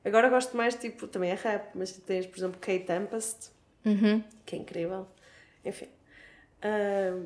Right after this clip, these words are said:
Speaker 1: mas, mas,
Speaker 2: E
Speaker 1: sei
Speaker 2: já
Speaker 1: lá.
Speaker 2: escreveste também uma letra para uma música do Rui David?
Speaker 1: Já. E entretanto já escrevi um fado, que vai sair num álbum.
Speaker 2: Ok.
Speaker 1: Ah, e já escrevi uma outra, uma outra letra também para, para, para uma outra música.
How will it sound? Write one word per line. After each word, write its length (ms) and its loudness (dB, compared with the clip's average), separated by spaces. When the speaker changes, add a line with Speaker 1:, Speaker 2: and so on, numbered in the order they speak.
Speaker 1:
mas, 840 -2
mas, 720 -4
Speaker 2:
E 60 -4
Speaker 1:
sei 80 10
Speaker 2:
já 80 10
Speaker 1:
lá. 40 10
Speaker 2:
escreveste 400 6
também 180 8
uma 140 6
letra 280 6
para 140 0
uma 140 6
música 400 2
do 100 0
Rui 160 2
David? 360 4
Speaker 1:
Já. 360 0
E 120 0
entretanto 360 0
já 60 -2
escrevi 280 -4
um 80 -2
fado, 460 2
que 80 -10
vai 120 -2
sair 220 -2
num 180 -4
álbum. 440 -4
Speaker 2:
Ok. 240 -2
Speaker 1:
Ah, 200 0
e 100 -10
já 120 0
escrevi 360 -2
uma 200 -2
outra, 640 -4
uma 180 -6
outra 200 -6
letra 360 -2
também 420 -6
para, 480 -8
para, 420 -8
para 120 -4
uma 140 -4
outra 360 -8
música. 680 -4